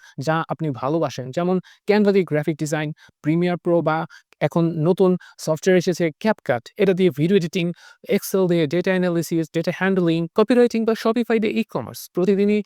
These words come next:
একটু সময় দিন নতুন স্কিল শেখার জন্য। ক্লাসে নাইনটি পার্সেন্ট পাওয়া আর লাইফে নাইনটি পার্সেন্ট সফলতা পাওয়ার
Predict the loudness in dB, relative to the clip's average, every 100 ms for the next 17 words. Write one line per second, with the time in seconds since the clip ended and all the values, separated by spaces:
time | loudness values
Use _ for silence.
0 | _ _ -10 -10 -6 0 2 2 2 0
1 | 0 -4 -4 -2 0 0 -2 -4 -8 0
2 | 2 4 4 4 2 0 0 0 0 2
3 | 2 0 -2 0 0 2 2 2 0 -4
4 | -2 -4 -4 -6 -4 -4 -2 -2